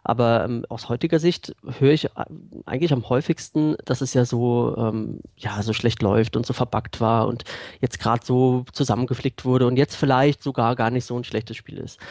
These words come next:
Also vielleicht nicht die, weiß nicht mehr, was es in der Gamestar bekommen hat, fünfundachtzig oder so, aber vielleicht so, ja, keine Ahnung, hohe siebzig oder so.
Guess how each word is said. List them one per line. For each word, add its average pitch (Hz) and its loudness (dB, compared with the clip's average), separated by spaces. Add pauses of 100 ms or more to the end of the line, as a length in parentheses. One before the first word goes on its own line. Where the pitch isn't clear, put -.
(140)
Also 113 -4
vielleicht 117 2
nicht - 0
die, 120 2 (540)
weiß 120 0
nicht 127 2
mehr, 120 4
was 120 2
es 120 -4
in 123 2
der 113 2
Gamestar 135 4
bekommen 139 0
hat, 131 0
fünfundachtzig 131 -2
oder 139 4
so, 143 4
aber 123 2
vielleicht 117 0
so, 113 -2
ja, 98 -6 (120)
keine - -6
Ahnung, 101 -6
hohe 123 4
siebzig - 0
oder 110 0
so. - -8